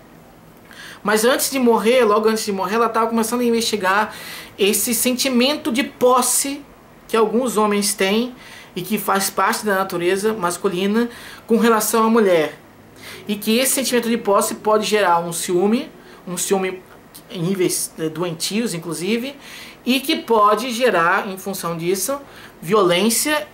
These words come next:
ou mesmo, eh, crimes passionais, assassinato. Então ela tava começando a,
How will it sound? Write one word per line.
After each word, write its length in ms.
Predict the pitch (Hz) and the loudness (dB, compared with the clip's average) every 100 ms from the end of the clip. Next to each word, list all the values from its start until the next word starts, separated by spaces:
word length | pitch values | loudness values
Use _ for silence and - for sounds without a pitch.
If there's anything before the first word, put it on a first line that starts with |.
| - | 0
ou 280 | 220 285 285 | 4 4 4
mesmo, 560 | 202 214 233 262 269 - - - | 6 6 4 -2 -10 -12 -18 -10
eh, 120 | 190 | -10
crimes 300 | 190 226 220 | -2 0 0
passionais, 800 | 220 214 254 220 156 - - - - - - - - | -2 -2 0 0 -2 -6 -12 -14 -20 -20 -20 -20 -16
assassinato. 720 | - 156 180 233 202 135 - - - - - - - - - | -12 -6 -6 -2 -2 -4 -6 -20 -20 -20 -18 -18 -20 -20 -10
Então 320 | 185 185 233 | -6 2 4
ela 140 | 262 262 | 4 4
tava 180 | 254 254 | 2 2
começando 300 | 262 240 | 0 0
a, 40 | 285 | -2